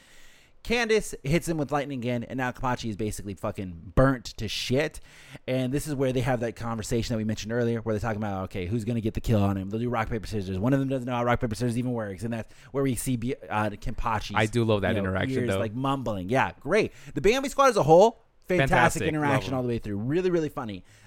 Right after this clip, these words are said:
Speaker 1: This, that was what I said that I thought when I originally watched this episode. My first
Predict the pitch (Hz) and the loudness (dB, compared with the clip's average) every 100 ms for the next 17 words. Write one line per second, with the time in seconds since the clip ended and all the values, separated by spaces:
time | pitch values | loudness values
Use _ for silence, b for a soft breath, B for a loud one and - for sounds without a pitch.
0 | b 160 147 175 190 185 190 180 185 156 | b -4 0 0 0 2 4 4 2 -2
1 | 135 143 - - _ _ - 123 127 120 | -2 -2 -4 -10 _ _ -16 -6 -2 0
2 | 117 147 131 151 131 131 123 - 131 120 | 2 2 0 -8 -6 -2 -2 0 -2 0
3 | 135 113 101 - 143 139 - | 0 0 -4 0 2 2 0